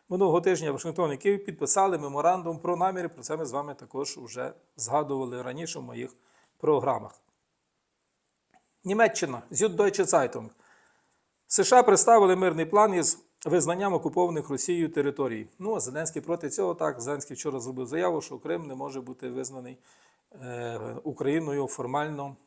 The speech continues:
за Росією. Про, бачите, про ці всі плани, про всі ці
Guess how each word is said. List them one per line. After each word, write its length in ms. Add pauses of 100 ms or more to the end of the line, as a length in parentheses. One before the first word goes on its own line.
за 420
Росією. 720
Про, 140 (100)
бачите, 340
про 300
ці 160
всі 180
плани, 420
про 160
всі 220
ці 300